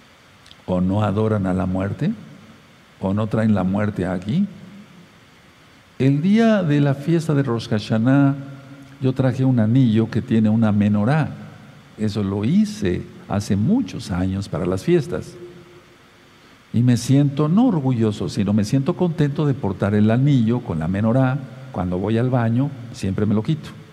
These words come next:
Entonces, ya saliendo del baño, bien lavadas las manos, me lo vuelvo a poner, porque está la menorá, está la letra Shin. ¿Y cuántos no se sienten orgullosos con su anillo, con la muerte?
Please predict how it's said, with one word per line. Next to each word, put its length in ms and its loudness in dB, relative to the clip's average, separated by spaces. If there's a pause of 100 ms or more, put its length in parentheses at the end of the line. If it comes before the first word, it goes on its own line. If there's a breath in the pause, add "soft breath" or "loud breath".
(1800 loud breath)
Entonces, 600 0
ya 180 0
saliendo 340 0
del 120 0
baño, 260 2
bien 200 0
lavadas 240 0
las 160 -2
manos, 300 0
me 80 0
lo 60 -2
vuelvo 260 -2
a 40 -2
poner, 300 0 (320)
porque 160 -6
está 180 -2
la 100 0
menorá, 540 -2 (1040)
está 180 0
la 140 2
letra 260 0
Shin. 380 -2 (1800)
¿Y 100 4
cuántos 960 0 (320)
no 160 0
se 120 0
sienten 360 0
orgullosos 680 0
con 340 -4
su 200 -4
anillo, 380 2
con 200 -2
la 100 -2
muerte? 580 0